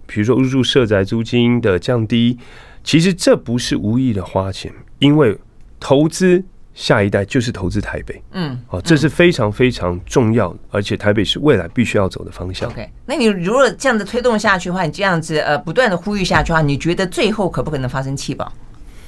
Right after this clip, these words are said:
Speaker 2: 你跟黄珊珊之间？
Speaker 1: 其实我一直听到很多朋友跟我说，“哎，会不会弃保啊？哦，最后一刻要做什么样的操作？”这其实都不在我现在思考的范围，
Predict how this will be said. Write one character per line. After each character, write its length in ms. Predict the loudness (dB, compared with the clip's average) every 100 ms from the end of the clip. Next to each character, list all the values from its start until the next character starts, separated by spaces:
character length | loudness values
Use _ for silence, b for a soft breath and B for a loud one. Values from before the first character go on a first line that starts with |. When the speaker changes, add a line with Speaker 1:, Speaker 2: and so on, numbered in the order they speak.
| B -6
Speaker 2:
你 100 | -2
跟 100 | 0
黄 140 | 0
珊 140 | -2
珊 120 | -2 -4
之 120 | -6
间？ 280 | -6 -4 -6 -10
Speaker 1:
其 160 | 0 2
实 120 | 6
我 200 | 6 4 2 -10 0
一 160 | 2
直 200 | 2 0
听 160 | 2 4
到 120 | 4
很 160 | 4 4
多 460 | 6 8 6 4 0 b b
朋 180 | 2 6
友 200 | 6 4
跟 180 | 2 2
我 120 | 4 4
说 200 | 2 4
，“哎， 180 | 6 4
会 160 | 2
不 60 | 2
会 80 | 2
弃 240 | 2 0
保 220 | 0 2
啊？ 320 | 4 4 6 4
哦， 80 |
最 220 | 4 2 4
后 160 | 4
一 60 | 2
刻 360 | 2 4 4 0 B B B
要 160 | 2 2
做 180 | 4 2
什 100 | 2
么 80 |
样 100 | 2
的 20 | 2
操 240 | 2 0
作？” 200 | 2 -2 B B B 0
这 160 | 2
其 220 | 2 0 -2
实 180 | -2 -6 2
都 160 | 2
不 240 | 2 -2 -4
在 200 | 0 0
我 160 | 0
现 220 | -2 0 2
在 300 | 2 0 -2 b b b
思 200 | -4 -2
考 160 | -2
的 60 | -6
范 240 | -2 -2
围， 140 | -2